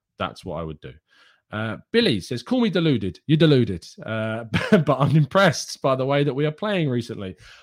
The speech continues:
I think if we get things right in the summer window, we can challenge for the league next season." I think next season's a bit far, but who knows? I think we are only a couple of signings away from having a really good starting lineup, a really, really good starting lineup.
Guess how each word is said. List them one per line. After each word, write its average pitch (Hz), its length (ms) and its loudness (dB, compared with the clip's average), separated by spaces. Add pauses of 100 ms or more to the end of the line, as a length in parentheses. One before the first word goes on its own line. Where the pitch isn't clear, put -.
I 139 60 0
think 190 260 -2
if 185 120 -4
we 165 80 -2
get 156 260 -4
things 139 240 -4
right 123 220 -6
in 110 80 -12
the 101 80 -12
summer 117 260 -6
window, 104 380 -6
we 101 140 -10
can 95 120 -12
challenge 123 400 -8
for - 60 -20
the 90 80 -10
league 123 420 -2
next 123 560 -6
season." 117 300 -2
I 98 60 -12
think 143 180 -2
next 170 260 -2
season's 156 300 0
a 143 60 -6
bit 156 180 -8
far, 185 400 2 (480)
but - 160 -10
who 233 180 -4
knows? 220 440 -2
I 143 80 -2
think 180 200 -4
we 170 140 0
are 175 180 2
only 170 200 0
a 160 80 -2
couple 156 280 -4
of 143 60 -2
signings 139 360 -4
away 131 280 -2
from 123 140 -10
having 123 260 -6
a 120 80 -4
really 123 580 2
good 117 300 2
starting 113 580 -8
lineup, 117 440 -4
a 101 80 -12
really, 120 400 0
really 117 440 0
good 123 220 -4
starting 113 360 -10
lineup. 127 280 -8